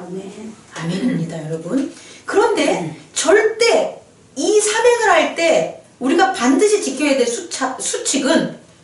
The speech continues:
Speaker 2: 은밀한 중에 해야 돼요. 이, 이 얘기를 해줄게요. 은밀하지 않고, "야, 나 오늘 목사님 마스크 하나 갖다 줬다?" 이러면요. 왜 안 되냐면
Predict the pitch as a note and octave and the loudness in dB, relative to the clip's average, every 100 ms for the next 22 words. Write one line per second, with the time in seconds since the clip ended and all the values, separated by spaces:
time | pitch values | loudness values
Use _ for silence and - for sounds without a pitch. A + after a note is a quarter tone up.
0 | _ D#4+ F#4 G4+ A#4 A#4+ A#4+ G4 B3+ G#3 | _ 0 2 2 6 8 8 2 -4 -6
1 | E3 - C3+ - - _ _ _ _ _ | -6 -8 -12 -14 -18 _ _ _ _ _
2 | _ _ _ C4 E4+ F4 A#3 C4+ D#4 - | _ _ _ -2 0 0 -2 0 2 2
3 | - C4+ - - - - - - - - | 0 -2 -4 -2 -2 -2 -4 -10 -20 -12
4 | - C4+ F#4 A4+ A#4+ A#4 G4+ F4+ - - | 2 4 4 4 4 6 4 2 -2 -4
5 | E4+ E4 - - - - A3+ A3 D3+ F3+ | -4 -4 -4 -14 -10 0 2 2 0 0
6 | G3+ C4 F3+ G3+ A3 E3 - A#3 A#3 E3+ | 2 2 0 -4 -4 -6 -4 -2 -2 -4
7 | E3 E3 - G#3 F#3 - C#4 C4+ - G#3 | -6 -8 -8 -8 -8 -10 -6 -6 -4 -6
8 | F3+ F3 D4 D4 - _ _ _ - B3 | -8 -6 -6 -6 -12 _ _ _ -4 0
9 | D4 A3+ F#3+ A#3 - - - - - - | 2 2 -2 -4 -4 -6 -12 -20 -20 -20
10 | - - G3+ A#3 D4 G4+ A#4 A4+ G#3 G3+ | -20 -14 -4 4 6 6 4 2 0 -4
11 | D#4 C#4+ E3+ E3+ C#4 A3+ F3 | -2 -2 -2 -2 0 0 -4